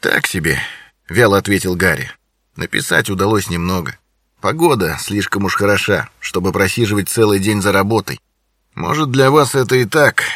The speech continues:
отозвался Джойс. "Я же жду не дождусь того дня, когда смогу приступить к своей работе и начну разъезжать". "Вот это правильно,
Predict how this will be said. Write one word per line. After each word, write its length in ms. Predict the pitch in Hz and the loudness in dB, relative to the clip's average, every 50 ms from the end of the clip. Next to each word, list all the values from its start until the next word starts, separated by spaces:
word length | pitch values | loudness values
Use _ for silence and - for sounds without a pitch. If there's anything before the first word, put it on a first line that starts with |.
| - - - | -10 -12 -12
отозвался 560 | - - 95 92 87 92 95 87 - - 92 | -8 -4 -2 -2 0 0 0 0 0 -2 -4
Джойс. 480 | 85 82 85 78 57 50 - - - _ _ _ _ _ _ _ | -4 -4 -4 -4 -4 -6 -8 -12 -14 _ _ _ _ _ _ _
"Я 240 | - - 85 110 127 | -6 -2 0 0 0
же 140 | 123 139 139 | 0 0 -2
жду 220 | 120 110 120 139 | -2 0 -2 0
не 120 | 139 139 127 | 0 0 2
дождусь 420 | 117 113 104 98 110 131 127 - | 2 2 2 2 -2 -4 -4 -2
того 240 | - 101 101 101 90 | 0 0 2 2 0
дня, 280 | 85 85 92 107 117 | 0 0 -2 -2 0
когда 320 | 113 - 92 90 90 104 101 | 0 0 -2 0 0 0 -2
смогу 340 | - 104 98 90 90 104 117 | 0 0 -2 0 0 -2 -2
приступить 560 | - 95 87 - - 87 - - 104 113 - | -2 -2 -2 -2 -6 -6 -4 -4 -4 -4 -4
к 60 | - | -8
своей 360 | - - 85 76 80 87 92 | -6 -4 -4 -2 -2 0 0
работе 500 | 92 92 92 101 131 151 143 - - - _ _ _ _ _ - | 2 2 2 2 2 0 -2 -2 -6 -14 _ _ _ _ _ -12
и 100 | - 76 | -8 -6
начну 560 | 82 80 - - - - 95 104 113 - - - | -4 -4 -4 -6 -6 -4 -2 -2 -2 -2 -4 -4
разъезжать". 880 | - 82 90 85 78 82 90 90 85 82 90 113 131 135 - - - _ _ _ _ _ _ _ _ _ _ _ | -4 -2 -2 -2 -4 -4 -4 -4 -4 -2 -2 -2 -2 -2 -6 -12 -16 _ _ _ _ _ _ _ _ _ _ _
"Вот 280 | - 127 190 233 202 - | -2 0 2 2 4 4
это 160 | 139 135 - | 2 2 2
правильно, 600 | - 98 92 95 95 87 87 87 82 71 69 - | 0 2 4 4 4 4 2 0 0 -2 -2 -4